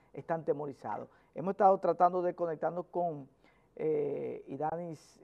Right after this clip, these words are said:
eh, Rodríguez, quien es concejal de la ciudad de Nueva York, para que nos hable de esa situación, pero, eh, no hemos podido hacer contacto con él, confirmar, ¿no?,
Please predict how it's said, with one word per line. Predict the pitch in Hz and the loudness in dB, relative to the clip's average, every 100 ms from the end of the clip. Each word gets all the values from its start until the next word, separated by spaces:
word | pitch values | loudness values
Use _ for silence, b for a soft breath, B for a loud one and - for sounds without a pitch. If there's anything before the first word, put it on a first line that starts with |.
| - | -8
eh, | 131 | -6
Rodríguez, | 127 151 233 190 165 - | -4 -4 -4 -4 -6 -8
quien | 147 | -12
es | 147 | -10
concejal | - 175 - 156 - 175 160 - b b b | -8 -8 -8 -4 2 2 2 -10 b b b
de | 139 | -6
la | 143 | -4
ciudad | 147 | -4
de | 151 | -2
Nueva | 165 165 | 0 0
York, | 170 | 0
para | 151 | 0
que | 147 | 0
nos | 143 | -4
hable | 156 175 | 0 0
de | |
esa | 170 180 | -2 -4
situación, | - 175 147 - 160 151 131 b b b | -10 -6 -6 -4 -4 -4 -6 b b b
pero, | 151 156 - | 0 0 0
eh, | 139 139 131 135 | -2 -2 -4 -6
no | 147 160 | -8 -4
hemos | 175 170 | -4 -4
podido | - 160 165 165 156 | -6 -6 -2 0 0
hacer | - - 160 160 | 0 -4 -4 -2
contacto | 160 143 - 160 160 147 | -4 0 6 6 6 -6
con | - 147 | -6 -4
él, | 151 | -4
confirmar, | 147 127 135 151 160 | -6 -8 -6 -2 -2
¿no?, | 147 202 | -2 -8